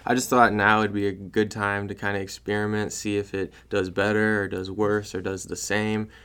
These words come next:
And yeah, it, I just pretty much did it just to see what would happen.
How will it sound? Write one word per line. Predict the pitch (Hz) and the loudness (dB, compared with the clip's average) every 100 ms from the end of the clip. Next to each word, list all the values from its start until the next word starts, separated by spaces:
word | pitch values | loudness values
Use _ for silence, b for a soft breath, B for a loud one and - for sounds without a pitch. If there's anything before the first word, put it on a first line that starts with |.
| B B | B B
And | 101 95 95 90 - - - | -4 -4 -4 -8 -14 -20 -4
yeah, | 120 104 | 2 2
it, | 95 104 - | 2 -2 -4
I | 107 | -6
just | 107 - | -6 -8
pretty | - 123 | -2 0
much | 113 110 | 0 -2
did | 110 107 | 0 2
it | 107 | 0
just | 110 | -6
to | 110 | -8
see | 104 104 | -6 -2
what | 98 | -2
would | 101 | -2
happen. | 101 - 67 | -6 -10 -14